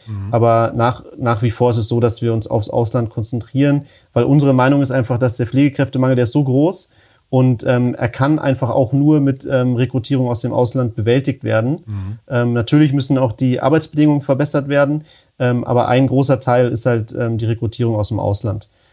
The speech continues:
Speaker 2: Von daher halten wir an unserem Geschäftsmodell auf jeden Fall fest.
Speaker 1: Mhm. Und sag mal, äh, euer Team jetzt gerade ist im Homeoffice, nehme ich an, oder wie, wie seid ihr da gerade aufgestellt? Wie groß ist
Speaker 2: Ja,
Speaker 1: euer
Speaker 2: genau,
Speaker 1: Team
Speaker 2: wir
Speaker 1: eigentlich,
Speaker 2: arbeiten
Speaker 1: wenn ich, wenn ich fragen darf?
Speaker 2: Genau, wir arbeiten alle von, wir sind fünf Leute
Speaker 1: Mhm.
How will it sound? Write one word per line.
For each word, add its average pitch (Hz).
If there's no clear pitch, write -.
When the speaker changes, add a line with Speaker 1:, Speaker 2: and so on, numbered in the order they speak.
Speaker 2:
Von -
daher 113
halten 120
wir 117
an 113
unserem 113
Geschäftsmodell 110
auf 104
jeden 107
Fall -
fest. -
Speaker 1:
Mhm. 104
Und 131
sag 123
mal, 151
äh, 151
euer 143
Team 170
jetzt 185
gerade 156
ist 151
im 127
Homeoffice, 156
nehme 160
ich 151
an, 156
oder 135
wie, 123
wie 120
seid 117
ihr 117
da 117
gerade 107
aufgestellt? 104
Wie 127
groß 139
ist 139
Speaker 2:
Ja, 147
Speaker 1:
euer 151
Speaker 2:
genau, 123
Speaker 1:
Team 117
Speaker 2:
wir 120
Speaker 1:
eigentlich, 120
Speaker 2:
arbeiten 120
Speaker 1:
wenn 113
ich, 110
wenn 113
ich 107
fragen 113
darf? 143
Speaker 2:
Genau, 131
wir 127
arbeiten 131
alle 139
von, 131
wir 127
sind 135
fünf 170
Leute 185
Speaker 1:
Mhm. 135